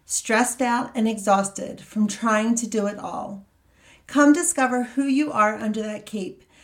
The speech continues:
and give yourself permission to show yourself some love.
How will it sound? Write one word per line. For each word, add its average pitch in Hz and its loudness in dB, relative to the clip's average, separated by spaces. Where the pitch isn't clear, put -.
and 226 4
give 254 4
yourself 294 2
permission 247 2
to 208 -6
show 226 -4
yourself 226 -2
some 214 -6
love. 185 -12